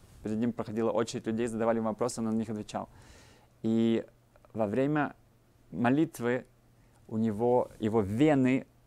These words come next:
было, было просто ви-, видно было, как кровь через них проходит. Они настолько надувались, у него была потрясающая, тяжелая, эм, эм, ситуация. Он был весь красный, и когда спросили его врача, почему Раб Хаим Ойзер так выглядит,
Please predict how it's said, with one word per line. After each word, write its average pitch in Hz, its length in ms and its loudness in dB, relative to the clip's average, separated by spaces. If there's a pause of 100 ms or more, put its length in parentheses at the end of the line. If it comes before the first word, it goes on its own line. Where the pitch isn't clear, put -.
(180)
было, 113 440 0
было 113 300 0
просто 123 360 -2 (240)
ви-, 117 280 -6
видно 127 520 0
было, 107 240 2
как - 200 -4 (200)
кровь 131 300 2 (200)
через 107 140 -6
них 110 100 -2
проходит. 110 280 -2
Они 107 60 0
настолько - 260 -4
надувались, 120 680 4
у 113 80 -8
него 107 120 -2
была 110 160 0
потрясающая, 135 840 -2
тяжелая, 120 520 0 (460)
эм, 113 500 2
эм, 110 440 0 (280)
ситуация. 110 460 -2
Он 104 80 0
был 110 120 2
весь 120 320 0
красный, 131 720 4
и 110 240 -2 (1040)
когда 107 200 -4
спросили 131 340 -2
его 127 140 4
врача, 113 520 2 (220)
почему 120 440 -2
Раб - 180 -8
Хаим 110 180 -4
Ойзер 113 200 -4
так 110 200 -8
выглядит, 110 360 -4